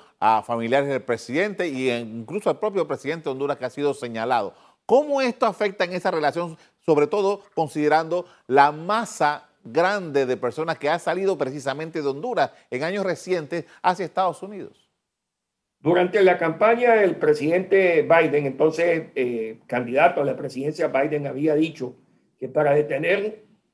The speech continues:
Speaker 2: la, eh, migración ilegal que estaba viniendo de esos tres países, él iba a invertir cuatro mil millones de dólares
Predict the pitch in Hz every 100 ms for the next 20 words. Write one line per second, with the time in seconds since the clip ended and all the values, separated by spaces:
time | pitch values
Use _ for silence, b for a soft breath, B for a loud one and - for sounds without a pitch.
0 | _ _ - 151 160 156 - - 143 131
1 | 131 139 147 131 170 185 190 180 151 131
2 | 175 160 139 120 151 160 156 156 156 151
3 | 151 156 151 156 147 131 156 - 120 -
4 | 135 143 151 156 160 156 143 135 135 127
5 | 123 - 165 147 - _ _ _ 147 151
6 | 151 156 202 233 196 185 190 185 151 165
7 | 165 127 117